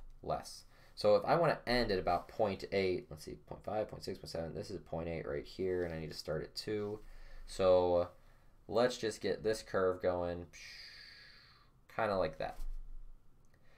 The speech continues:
Maybe my time constant is a little bit off. Um, that's a really hard thing to plot here. Um,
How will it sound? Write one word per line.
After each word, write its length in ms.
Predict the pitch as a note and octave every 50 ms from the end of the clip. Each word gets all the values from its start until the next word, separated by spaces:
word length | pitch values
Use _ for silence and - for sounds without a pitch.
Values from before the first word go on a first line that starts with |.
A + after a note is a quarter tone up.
| - - - - -
Maybe 320 | G2+ G2+ A#2 D3+ D#3+ A#3
my 160 | A#3+ B3 F#3
time 380 | - - - - G2 G#2 G#2+ A#2
constant 560 | A#2 - B2 A#2 A#2+ B2 - - C3 B2+ B2+
is 140 | - - F#2+
a 80 | F#2+ F2+
little 200 | F2+ F#2 F#2 F2+
bit 180 | F2+ D#2+ - -
off. 380 | E2+ F#2 G#2 A#2 - - - - - _ _ - - - - -
Um, 360 | F2 F2 F2+ F2+ F2 F2+ F2+ -
that's 220 | - A2 - -
a 60 | F#3+ D3
really 340 | G#2+ G2+ G2+ G#2+ A2 G#2
hard 480 | F#2+ - - - - F#2+ G2 G2 G2 F#2+
thing 440 | - - - F#2+ F#2+ F#2+ G2 G2 G2 -
to 80 | - E2+
plot 540 | D#2+ - - - - E2+ E2+ F2+ G2 - - -
here. 320 | - A2+ A2 A2 A2+ A#2+ - - - - - - - - - - - -
Um, 800 | - G2 F#2 F#2 F#2 F#2 F2+ F2+ F2+ F2+ F2+ F2+ F2+ F2+ F2+